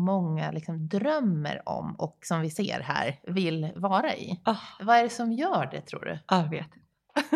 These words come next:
Speaker 2: Jag vet inte. Nej, men jag tror väl kanske att det handlar om, eh, att de känns, eh, men kanske ganska fina, men framförallt, eh, välkomnande. Det är verkligen i alla fall det jag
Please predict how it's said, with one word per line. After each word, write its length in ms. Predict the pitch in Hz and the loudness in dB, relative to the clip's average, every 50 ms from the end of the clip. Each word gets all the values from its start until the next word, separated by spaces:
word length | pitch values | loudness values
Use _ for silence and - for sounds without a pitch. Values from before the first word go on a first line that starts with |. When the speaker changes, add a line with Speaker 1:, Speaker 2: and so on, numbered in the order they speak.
| 294 - - - - - | 2 4 4 2 4 4
Speaker 2:
Jag 100 | - 302 | 2 0
vet 340 | 294 - - 370 - - - - | 0 0 -2 -4 -4 -4 -10 -20
inte. 200 | - - - - - - - - - - - 349 381 415 - - - - - - - - - | -20 -20 -18 -16 -16 -16 -18 -20 -12 -6 -2 -2 -2 -2 -2 -4 -6 -6 -6 -6 -8 -8 -2
Nej, 140 | - 339 262 | 2 2 4
men 140 | 262 262 254 | 4 6 6
jag 220 | 254 247 247 247 | 6 6 6 4
tror 240 | - - 277 262 254 | 2 0 2 2 4
väl 160 | 233 240 240 | 4 2 2
kanske 340 | 233 - 247 226 220 226 220 | 2 2 0 0 0 0 -2
att 80 | 214 220 | -2 -2
det 60 | 220 | -2
handlar 760 | 202 220 220 214 214 208 208 196 196 202 196 202 - - 202 | 0 2 2 2 2 2 0 2 2 2 2 2 2 2 2
om, 480 | 196 190 185 185 190 190 185 185 185 | 4 4 4 4 2 2 2 0 0
eh, 640 | 185 185 185 185 196 190 190 202 196 - - - - - - - | 0 0 0 2 2 2 2 0 0 -2 -2 -4 -6 -8 -8 -8
att 180 | - 196 175 - _ _ _ | -6 -8 -8 -8 _ _ _
de 240 | - 202 196 196 190 | -4 -2 -2 0 -2
känns, 800 | 185 - - 202 208 202 - - - 180 - - - - - - | -2 -2 -2 0 0 2 0 0 -2 -2 -6 -8 -10 -8 -6 -4
eh, 340 | - - - - 190 175 170 175 175 - _ _ _ _ _ _ _ - | -2 0 0 0 0 0 0 -2 -2 -6 _ _ _ _ _ _ _ -4
men 100 | 233 233 | -2 -2
kanske 240 | - 254 247 254 262 | 0 -2 -2 -2 -2
ganska 280 | 262 254 262 - 226 | -4 -4 -4 -4 -6
fina, 640 | - - 233 214 196 196 196 196 190 190 190 190 190 | -4 -2 -2 0 2 2 2 2 4 4 4 4 2
men 360 | 185 185 185 185 185 185 185 | 2 0 0 0 -2 -2 -4
framförallt, 760 | - - 190 180 180 - 175 170 170 170 170 - _ - - | -2 -2 -2 -2 0 0 2 2 2 0 -2 -8 _ -10 -6
eh, 100 | 180 175 175 | -4 -2 0
välkomnande. 1040 | 180 185 175 170 165 - - 226 220 220 220 202 185 180 180 180 160 - - - | 0 0 0 -2 -4 -4 -2 0 0 2 2 2 0 0 0 -2 -2 -2 -2 -2
Det 80 | - 190 | -2 -4
är 40 | 180 | -2
verkligen 420 | - 185 180 175 - 175 170 - | -2 -2 -2 -2 -4 -6 -4 -4
i 40 | 165 | -4
alla 120 | 175 185 190 | -4 -4 -4
fall 180 | - - - | -4 -6 -4
det 160 | - - - - | -4 -4 -4 -2
jag 380 | - - - - - - - | -2 0 0 0 0 -2 -4